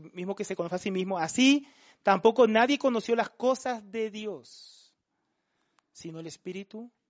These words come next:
de Dios. O sea, que las cosas de Dios, la sabiduría de Dios, lo que pertenece a Dios, ¿quién es el que lo sabe? El Espíritu de Dios. Es el que conoce las cosas de Dios. Entonces, de la misma manera, solo el Espíritu de Dios conoce esas cosas.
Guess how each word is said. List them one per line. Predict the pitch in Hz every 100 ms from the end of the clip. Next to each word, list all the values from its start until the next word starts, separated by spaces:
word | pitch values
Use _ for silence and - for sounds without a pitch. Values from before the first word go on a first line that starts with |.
| _ _ _ _ _
de | 107
Dios. | 110 - - - _ _ _ _ _
O | _ _
sea, | 185
que | -
las | 190 -
cosas | 208 233 240
de | 220
Dios, | 202 196
la | 180
sabiduría | - 180 170 175 202
de |
Dios, | 196
lo | 190
que | 202 190
pertenece | 208 196 190 214 220
a | 233
Dios, | 226 285 - _ _ _ _
¿quién | 208
es | 208
el | 214
que | 208
lo | 175
sabe? | 165 139 120 _ _ _ _ _ _ -
El | 143
Espíritu | 135 156 143 151
de | 139
Dios. | 131 135 - - - - - - _ _ _ _ _ - _ _ _ -
Es | 151
el |
que | 175
conoce | - 175 170 - 220 - _ _
las | 175 156
cosas | - 170 196
de | 185
Dios. | 202 214 165 - _ _ - -
Entonces, | - 185 202
de |
la | 202
misma | 208 247
manera, | 240 226 233
solo | - 226 233
el |
Espíritu | 220 - 208 202
de | 208
Dios | 190 196
conoce | 185 180 190
esas | 196
cosas. | - 208 156 -